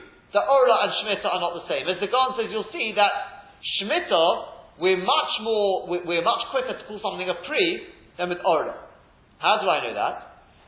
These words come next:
Because we've learned, Ochele Behema, animal food. If I've got fruit, produce, whatever it is, it's animal food. It's not human, it's not really, uh, there for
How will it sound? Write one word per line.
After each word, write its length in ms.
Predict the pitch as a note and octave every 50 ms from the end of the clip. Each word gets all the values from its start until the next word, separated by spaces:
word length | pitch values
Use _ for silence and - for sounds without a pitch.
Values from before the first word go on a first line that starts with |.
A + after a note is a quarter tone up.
| - F#3+
Because 240 | F#3+ F#3+ G#3+ G3
we've 80 | G#3 F3+
learned, 360 | D#3+ A#3+ C#4+ C#4+ A3 F#3 F3+ - - -
Ochele 560 | - B3+ D#4+ - - - C4+ B3 A#3+ G#3+ -
Behema, 480 | G#3 F3 F#3 G#3 A#3+ D#3 D#3 C#3 C3+ C#3 D3 - - - - - - - _ _ _ _ _ _ _ _ _ _ _ _ _ _ _ - -
animal 400 | B3+ D#4 D4+ B3+ G#3 F#3 D#3+ C#3+ - -
food. 240 | D3+ C3+ A2+ G#2+ - - - - _ _ _ _ _ _ _ _ _ _ _ _ _ _ _ -
If 80 | G#3
I've 240 | C#4 D#4+ E4+ E4 -
got 220 | D4+ C#4 A#3+ A3+ - - - - - - - - - _
fruit, 320 | - G3 G#3+ G#3+ G#3 F#3+ - - - -
produce, 320 | G3+ G#3 G#3 G#3 G3+ -
whatever 320 | F#3+ G3+ G3 F#3+ F3+ F#3 E3
it 100 | F#3+ E3+
is, 20 | -
it's 240 | B3 A#3+ A#3+ - -
animal 400 | C#4+ E4+ D4 A3+ F3 D#3 C#3 -
food. 160 | C3+ C3+ C3
It's 160 | C3 - -
not 160 | A#3+ F#3 F#3
human, 400 | F3 G3 G3+ F3+ F3 E3+ E3+ E3+ - -
it's 80 | - -
not 160 | G#3+ - E3+
really, 320 | E3 E3+ E3 E3 D#3 D#3
uh, 240 | D3 C#3+ C#3+ C#3 C#3
there 240 | C#3 C#3+ C#3+ C#3 -
for 80 | C#3